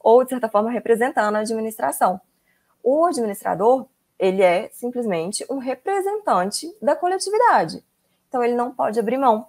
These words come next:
do interesse público. O interesse não é dele pra que se, pra que se tenha ali, é, uma, uma disponibilidade. Então,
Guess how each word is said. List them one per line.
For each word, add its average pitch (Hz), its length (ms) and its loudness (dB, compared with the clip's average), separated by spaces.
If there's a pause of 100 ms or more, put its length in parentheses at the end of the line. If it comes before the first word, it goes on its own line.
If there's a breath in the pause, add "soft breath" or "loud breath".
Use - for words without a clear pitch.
do 214 80 -2
interesse 233 380 -2
público. 190 360 -4
O 175 40 -4
interesse 190 340 -4
não 233 160 -4
é 440 80 -6
dele 208 380 4 (320)
pra - 120 0
que - 140 -10
se, - 180 -8
pra 214 160 -2
que 214 80 -14
se 240 100 -2
tenha 220 300 0
ali, 202 280 -2 (540)
é, 185 420 0
uma, 196 640 2
uma 190 140 -2
disponibilidade. 214 920 0 (540)
Então, 185 340 -2